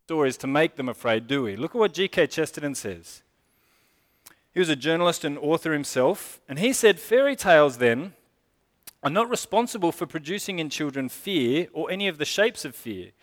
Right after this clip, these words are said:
Fairy tales do not give the child the idea of the evil or the ugly that is in the child already,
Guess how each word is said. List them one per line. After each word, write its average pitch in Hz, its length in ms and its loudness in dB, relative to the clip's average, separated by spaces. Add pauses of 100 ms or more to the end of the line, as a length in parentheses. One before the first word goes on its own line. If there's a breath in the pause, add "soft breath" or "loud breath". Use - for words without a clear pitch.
(100)
Fairy 226 380 4
tales 156 340 6
do 143 140 -6
not 180 240 -4
give 180 160 -4
the 170 80 -4
child 143 320 0
the 135 100 0
idea 135 520 0
of 123 180 -6
the 135 200 -6
evil 160 380 -2
or 131 120 -6
the 127 180 -8
ugly 147 420 -2 (480 soft breath)
that 156 160 6
is 156 140 0
in 165 100 -6
the 151 80 -2
child 151 380 2
already, 131 420 0